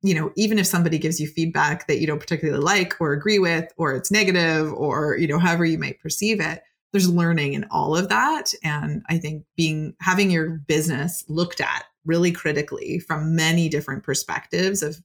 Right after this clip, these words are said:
people who have gone and built, you know, they have, their hashtag is build something massive, you know, so these are people who have gone and built something massive. So there's so much opportunity to learn in that. And I think that's part of learning, and part of Inkly and part of Rainforest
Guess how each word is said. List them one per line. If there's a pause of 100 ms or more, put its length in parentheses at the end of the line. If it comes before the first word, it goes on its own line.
(100)
people
who
have
gone
and
built, (200)
you
know,
they
have,
their
hashtag
is
build
something
massive, (380)
you
know,
so
these
are
people
who
have
gone
and
built
something
massive.
So (520)
there's
so
much
opportunity
to
learn
in
that.
And
I
think
that's (140)
part
of
learning,
and
part
of
Inkly
and
part
of
Rainforest